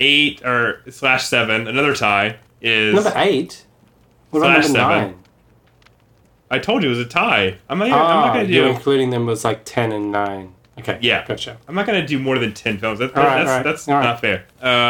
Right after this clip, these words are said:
Speaker 1: our next two would be The Dead Don't Die and In the Shadow of the Moon, which got, each got six points. I guess
Speaker 2: So
Speaker 1: it'd be
Speaker 2: that's,
Speaker 1: eleven and
Speaker 2: that's,
Speaker 1: ten.
Speaker 2: so that's eight and seven.
Speaker 1: Yeah,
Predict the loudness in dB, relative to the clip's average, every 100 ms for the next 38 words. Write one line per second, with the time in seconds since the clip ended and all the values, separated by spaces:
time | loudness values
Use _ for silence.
0 | 0 0 0 -2 -2 -2 0 -2 0 0
1 | 0 0 0 2 2 0 2 2 4 4
2 | 2 2 2 2 0 -2 2 2 2 0
3 | -4 -6 -10 -20 _ _ _ _ _ _
4 | _ -12 -6 -2 -2 -2 -4 -2 -2 -2
5 | -6 -8 -12 -14 -18 -20 -20 _ _ _
6 | _ _ _ _ _ _ _ _ _ _
7 | -20 _ -6 0 4 4 2 2 2 2
8 | 2 2 0 -4 -4 -8 -20 -20 -6 0
9 | 0 0 -4 -6 -8 -4 -4 -6 -16 _
10 | _ _ _ _ -20 _ _ -6 -4 -4